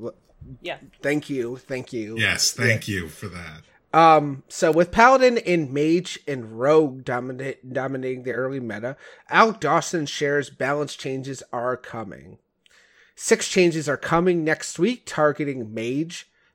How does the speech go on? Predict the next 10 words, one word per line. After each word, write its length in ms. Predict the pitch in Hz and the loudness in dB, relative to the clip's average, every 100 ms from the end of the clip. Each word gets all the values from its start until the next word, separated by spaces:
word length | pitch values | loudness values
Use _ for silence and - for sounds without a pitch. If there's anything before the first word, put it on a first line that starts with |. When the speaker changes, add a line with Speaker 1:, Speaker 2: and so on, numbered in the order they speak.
| _ | _
Speaker 1:
Paladin, 580 | - 170 165 127 123 127 _ _ _ _ | 2 4 4 0 -2 -4 _ _ _ _
Rogue, 520 | 107 135 147 165 156 - _ _ | -4 4 6 6 2 -14 _ _
and 180 | 135 123 | -6 -2
neutral 400 | 135 143 123 113 | -2 -4 -6 -8
cards. 720 | - 110 82 73 90 - - _ _ _ _ _ - | -8 -8 -8 -10 -16 -18 -20 _ _ _ _ _ 4
And 220 | 151 143 | 4 6
this 180 | 185 196 | 6 8
is 220 | 180 - | 8 8
Alec's 400 | 160 160 160 - | 6 8 6 -2
tweet. 400 | - - 123 110 | -4 -2 -2 -4